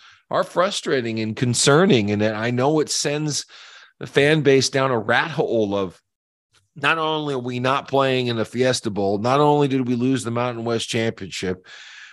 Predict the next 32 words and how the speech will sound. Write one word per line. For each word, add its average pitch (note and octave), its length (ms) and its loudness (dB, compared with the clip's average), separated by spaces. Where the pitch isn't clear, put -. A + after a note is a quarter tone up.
we're G#2 120 0
stuck - 440 2
here C#3+ 380 4
in A#2 80 0
front A#2+ 280 0
of G2 100 -2
very C3+ 300 4
few C#3 240 -2
people C3 460 0
playing A2+ 500 -2
a G2 80 -4
seven C#3 360 2
and C3 180 0
six - 280 -6
football C3 460 0
team B2 320 -4
that's G#2+ 260 -4
image-wise, A2+ 1120 4
historically D3+ 1000 4
seen A#2+ 500 -4
way D#3 300 2
beneath D#3+ 440 0
us, B2 280 -2
and A2+ 180 -4
we're C3 200 4
losing A#2 680 2
ten A2+ 240 -4
to F#2 100 -6
six." - 480 -4
I F3+ 120 -4
get, E3+ 360 -4
that's, - 500 -2